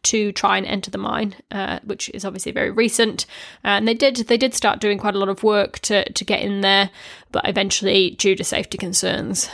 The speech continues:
uh, this was again called off. Really, really tragic. Um, following the explosion,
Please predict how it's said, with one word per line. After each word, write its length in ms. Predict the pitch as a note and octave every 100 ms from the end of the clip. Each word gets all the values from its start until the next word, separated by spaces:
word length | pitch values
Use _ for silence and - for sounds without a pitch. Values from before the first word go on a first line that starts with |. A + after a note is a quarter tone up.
| -
uh, 200 | - F3+ -
this 260 | F3+ F#3
was 200 | F3+ - -
again 520 | G3 - - - F#3
called 400 | - - C2+ D2+ - -
off. 440 | - - - - - _ _ _ _ _ _ _ _ _ _ _ _ _ -
Really, 220 | F4 G#3 G3
really 280 | B3+ A3 -
tragic. 520 | - - - - - -
Um, 300 | C4 C4+ C4+ - -
following 680 | - D#4+ D#4 D4+ D4 C#4+ A#3 -
the 200 | B3+ B3+
explosion, 920 | - - - B3+ B3+ B3+ B3 A#3